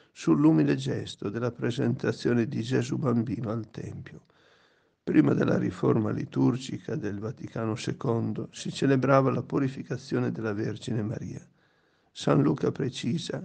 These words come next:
che Maria e Giuseppe offrirono il sacrificio dei poveri per evidenziare che Gesù è nato in una famiglia di gente semplice, umile ma molto credente.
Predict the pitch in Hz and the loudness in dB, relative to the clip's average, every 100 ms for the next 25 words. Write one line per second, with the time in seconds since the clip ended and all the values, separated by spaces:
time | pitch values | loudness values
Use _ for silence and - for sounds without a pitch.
0 | - - - 127 139 131 127 135 - 151 | -12 -6 -2 0 2 0 0 -2 2 2
1 | 151 - 139 - - _ 127 127 - - | 2 -2 -8 -8 -12 _ 0 0 -2 -6
2 | 127 120 127 107 - - 131 - 135 135 | -2 0 0 -4 -4 -6 -6 -6 -4 -4
3 | 127 - 135 - - 107 - 113 120 76 | -4 -2 -2 -2 -4 -4 -4 -4 -2 -4
4 | - - _ _ _ _ _ - _ 147 | -10 -16 _ _ _ _ _ -20 _ 2
5 | 143 160 131 131 131 131 135 127 120 123 | 2 2 0 2 2 2 4 4 0 -4
6 | 120 127 - - - - - 139 139 - | -2 -2 -2 -4 -6 -8 -4 0 0 0
7 | 123 120 - - - 110 110 117 113 113 | 0 2 0 -2 -2 0 0 -2 -4 -4
8 | - 120 127 120 - - - 90 - 87 | -6 -4 -4 -6 -6 -4 -4 -6 -12 -14
9 | - - _ - - _ _ 139 123 113 | -14 -16 _ -20 -20 _ _ 4 6 4
10 | 110 117 - 160 120 117 107 123 - 127 | 0 -6 -2 0 2 2 0 -6 -6 -6
11 | 110 - - - - | -6 -8 -8 -14 -20